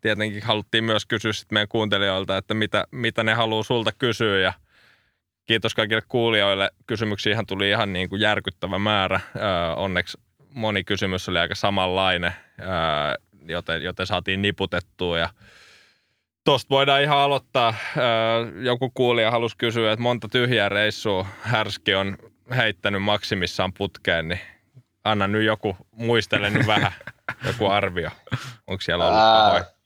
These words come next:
Speaker 1: blänkkäyksiä?
Speaker 2: Sanotaanko näin, että kesäisistä timer-reissuista, niin aika,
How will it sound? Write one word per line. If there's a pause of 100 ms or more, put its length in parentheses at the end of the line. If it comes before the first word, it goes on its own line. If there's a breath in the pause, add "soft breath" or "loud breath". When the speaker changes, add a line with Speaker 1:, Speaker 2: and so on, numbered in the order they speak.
Speaker 1:
blänkkäyksiä? (680)
Speaker 2:
Sanotaanko
näin,
että
kesäisistä
timer-reissuista,
niin
aika,